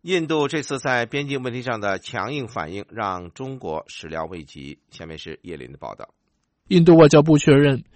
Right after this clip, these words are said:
Speaker 2: 印度国家安全顾问多瓦尔将在下星期四和星期五访问北京，出席金砖国家安全事务官员会议。预计他将与中方官员讨论中印边境对峙问题。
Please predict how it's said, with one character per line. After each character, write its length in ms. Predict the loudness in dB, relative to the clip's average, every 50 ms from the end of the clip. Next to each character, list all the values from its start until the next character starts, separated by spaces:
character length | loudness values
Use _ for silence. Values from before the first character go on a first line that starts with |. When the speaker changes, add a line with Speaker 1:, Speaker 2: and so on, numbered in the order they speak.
| _ _ _ _ _ -4
Speaker 2:
印 220 | -2 -2 0 2
度 120 | 2 2 2
国 180 | 2 0 0 0
家 160 | 2 2 0
安 160 | 2 0 -2
全 160 | -2 -2 -4
顾 220 | -4 -4 -4 -2 -2
问 180 | -2 -4 -4 _ -4
多 100 | -4 -2
瓦 100 | -2 0
尔 320 | -2 0 -2 -2 -4 -6 -12 _ _ _
将 160 | -10 -8 -8 -6
在 240 | -4 -4 -6 -6
下 180 | -4 -4 -6 -6
星 140 | -6 -8 -10
期 100 | -10 -10
四 280 | -12 -10 -8 -8 -8
和 160 | -6 -8 -10 -8
星 180 | -6 -6 -6
期 140 | -4 -4 -4
五 180 | -4 -4 -6 -8
访 220 | -10 -12 -10 -10
问 100 | -10 -10
北 140 | -10 -10 -12
京， 280 | -10 -10 -10 -10 -10 _ _ _ _ _ _ _ _ _
出 200 | -8 -6 -6 -4
席 240 | -4 -6 -6 -6 -6
金 180 | -6 -6 -6
砖 220 | -4 -2 -4 -4 -4
国 160 | -4 -6 -6
家 200 | -4 -4 -4 -4
安 220 | -6 -6 -8 -8
全 160 | -6 -8 -8
事 160 | -8 -6 -6 -6
务 140 | -6 -6
官 200 | -6 -6 -6 -6
员 140 | -4 -6 -8
会 220 | -8 -8 -8 -8 -6
议。 260 | -8 -8 -10 -10 -14 _ _ _ _ _ _ _ _ _ -8
预 120 | -8 -8
计 320 | -6 -6 -6 -6 -6 -8 _ _ _ _
他 160 | -12 -10 -10
将 220 | -6 -6 -6 -6 -6
与 100 | -6 -8
中 240 | -6 -6 -6 -4 -4
方 180 | -4 -6 -6
官 180 | -6 -6 -6 -6
员 200 | -6 -8 -8 -10 -14
讨 180 | -16 -14 -12
论 240 | -10 -10 -10 -12 -12
中 180 | -10 -10 -8 -8
印 180 | -8 -10 -12 -10
边 180 | -10 -10 -10
境 220 | -8 -10 -12 -12 -8
对 180 | -8 -8 -8
峙 140 | -8 -8 -10
问 160 | -10 -10 -12 -14
题。 320 | -14 -12 -12 -12 -12